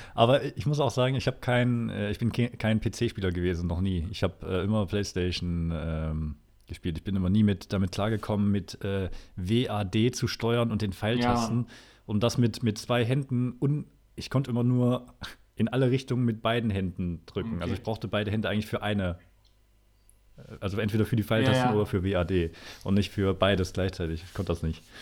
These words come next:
Speaker 2: Ja, ich durfte kein,
Speaker 1: Ja.
Speaker 2: ich hatte keinen Fernseher, deswegen, äh, war mein, mein
Speaker 1: Ich hatte auch
Speaker 2: Computer
Speaker 1: kein, ich hatte auch keinen Fernseher, aber ich durfte dann immer in der Stube spielen,
Speaker 2: In der
Speaker 1: aber auch
Speaker 2: Stube.
Speaker 1: nur halt. Stube, ja, im Wohnzimmer.
Speaker 2: Im Wohnzimmer.
Speaker 1: Vielleicht ist es auch,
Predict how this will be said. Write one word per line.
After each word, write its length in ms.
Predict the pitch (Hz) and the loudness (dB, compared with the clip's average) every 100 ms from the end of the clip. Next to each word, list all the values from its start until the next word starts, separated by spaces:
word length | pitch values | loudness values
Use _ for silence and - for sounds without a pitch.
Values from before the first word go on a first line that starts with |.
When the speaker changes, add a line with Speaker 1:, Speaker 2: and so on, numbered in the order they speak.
| - - - - - | -16 -16 -18 -20 -6
Speaker 2:
Ja, 120 | 127 | -2
ich 100 | 131 | -2
durfte 300 | - 151 - | 0 0 0
kein, 180 | 147 139 | 2 4
Speaker 1:
Ja. 120 | - | 4
Speaker 2:
ich 100 | - | 4
hatte 140 | 160 143 | 2 0
keinen 180 | 139 | -2
Fernseher, 360 | 135 135 131 120 | 0 0 2 -2
deswegen, 580 | 117 120 123 123 120 120 | -4 -4 -4 -2 -4 -6
äh, 200 | 120 117 | -8 -6
war 280 | 120 120 123 | -6 -6 -6
mein, 240 | 123 131 - 131 131 | -6 -6 -8 -8 -6
mein 140 | 127 | 2
Speaker 1:
Ich 80 | 131 | 8
hatte 100 | 143 | 10
auch 60 | 143 | 12
Speaker 2:
Computer 220 | - 117 | 12 10
Speaker 1:
kein, 60 | 160 | 10
ich 80 | - | 8
hatte 100 | 131 | 8
auch 80 | 131 | 10
keinen 160 | 113 | 10
Fernseher, 440 | 104 104 104 95 87 | 10 8 8 6 6
aber 360 | 90 90 85 - - | 4 4 2 -2 -12
ich 100 | - | -6
durfte 240 | - 104 107 | 2 4 6
dann 140 | 95 | 4
immer 120 | 101 95 | 4 4
in 40 | |
der 80 | 90 | 2
Stube 300 | - 113 95 | 4 4 4
spielen, 240 | - 87 | 2 2
Speaker 2:
In 60 | 80 | 4
der 80 | 69 | 4
Speaker 1:
aber 80 | 80 | 4
auch 40 | |
Speaker 2:
Stube. 120 | 90 92 | 6 6
Speaker 1:
nur 120 | 87 | 6
halt. 220 | 87 80 - - - - - - - - - - - - - - - - | 4 2 -2 -14 -16 -14 -12 -12 -12 -16 -20 -20 -20 -20 -16 -14 -14 -8
Stube, 580 | - - 175 185 127 110 | 0 10 12 12 12 12
ja, 60 | 104 | 10
im 240 | 147 127 | 10 10
Wohnzimmer. 560 | 143 208 214 165 120 107 | 12 12 12 12 12 12
Speaker 2:
Im 60 | |
Wohnzimmer. 360 | - - 131 - | 8 0 -6 4
Speaker 1:
Vielleicht 260 | - 135 - | 10 10 10
ist 120 | 165 | 4
es 120 | 127 | 4
auch, 220 | 180 190 | 4 4